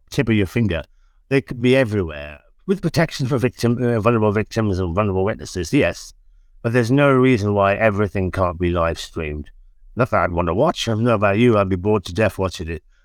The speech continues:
But it should be available, because in the old days, Tony, and this is before, even before you and I, uh, people used to sit in the public gallery, didn't they?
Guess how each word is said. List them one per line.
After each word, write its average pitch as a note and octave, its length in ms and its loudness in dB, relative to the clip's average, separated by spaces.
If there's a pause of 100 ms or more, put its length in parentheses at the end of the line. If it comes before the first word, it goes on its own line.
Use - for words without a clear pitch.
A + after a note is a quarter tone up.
(140)
But B2 300 2 (320)
it C3+ 140 -2
should D3 240 -4
be C#3 120 4
available, A#2+ 680 2
because A#2 260 -6
in C#3+ 120 2
the D#3 120 4
old F#3 220 4
days, F#2 260 -2
Tony, F2+ 320 -4
and F#2+ 240 -4
this G#2 140 -6
is G2+ 100 -6
before, B2+ 320 0
even A#2 180 0
before A#2+ 280 2
you A#2 180 4
and B2+ 120 2
I, C#2+ 160 -12 (460)
uh, G2+ 200 2
people C3+ 280 0
used B2+ 160 0
to - 40 -12
sit C#3 100 -2
in B2+ 60 -2
the C3 80 -2
public C3 280 0
gallery, F2+ 340 0
didn't E2 260 -6
they? D2 120 -18